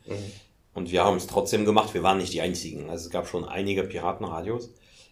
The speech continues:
Speaker 2: Ähm, und das hat sehr, sehr viel Spaß gemacht. Also wir waren in einem Dachboden und immer nach der Schule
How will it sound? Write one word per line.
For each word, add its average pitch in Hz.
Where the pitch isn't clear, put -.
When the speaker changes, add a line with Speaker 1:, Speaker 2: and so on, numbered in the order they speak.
Speaker 2:
Ähm, 90
und 95
das 92
hat 87
sehr, 92
sehr 90
viel 92
Spaß 80
gemacht. -
Also 85
wir 87
waren 90
in 87
einem 87
Dachboden 113
und 101
immer 101
nach 95
der 101
Schule 110